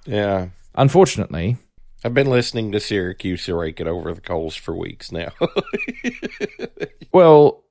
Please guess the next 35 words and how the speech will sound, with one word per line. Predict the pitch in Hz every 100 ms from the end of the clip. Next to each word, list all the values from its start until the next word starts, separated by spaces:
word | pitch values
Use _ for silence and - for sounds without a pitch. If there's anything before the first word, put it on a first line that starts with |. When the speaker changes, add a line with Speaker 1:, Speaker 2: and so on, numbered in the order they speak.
| _
Speaker 2:
well, | 156 151
John | 165 170
Syracuse | 156 147 139 131 120
has | 123 110 110 104 -
his | 98 -
concerns, | - 98 95 - 87 95 101
of | 95 _
course, | - 85 101 - -
but, | 98 98 - - -
you | 113
know, | 101 90 90
Speaker 1:
Mm-hmm. | 98 95 95 98 101 - -
Speaker 2:
um, | 104 101 85 104 120
both | 123 131 - - _ -
he | 131 120 117
and | 98 101
I | 95 98
have | 95 92
owned | 90 90 90 90 - _ _ _ _ _ _
multiple | 107 98 104 117 - 98
Mac | 92 87 -
Pros, | - 85 85 95
although | 90 90
different | 80 107 101 76
ones | 80 71 92
in | 87
recent | 82 90 - -
times. | - 64 -
So | -
I've | 92 101
had | 98 87
the | 87
trash | - 90 87
can, | - 80 82 156
Speaker 1:
Mm-hmm. | 101 90 85 87